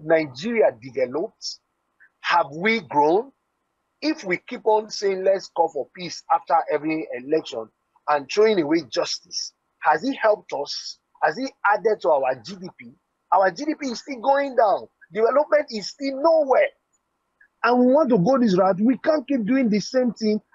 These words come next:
and expect a different result. At this time, every media houses, every Nigerian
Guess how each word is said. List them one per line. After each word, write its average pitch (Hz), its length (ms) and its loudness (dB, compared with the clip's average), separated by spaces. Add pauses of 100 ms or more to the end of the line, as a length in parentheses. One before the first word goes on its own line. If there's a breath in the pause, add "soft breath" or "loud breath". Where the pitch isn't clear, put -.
(100)
and 202 160 0
expect 208 480 -2
a 175 100 2
different 160 600 -2
result. 123 340 -6 (320)
At 165 200 -4
this 254 260 -10
time, 139 280 -2 (340)
every 277 320 0
media 226 320 -2
houses, 180 580 -2 (220)
every 233 300 -2
Nigerian 143 680 -2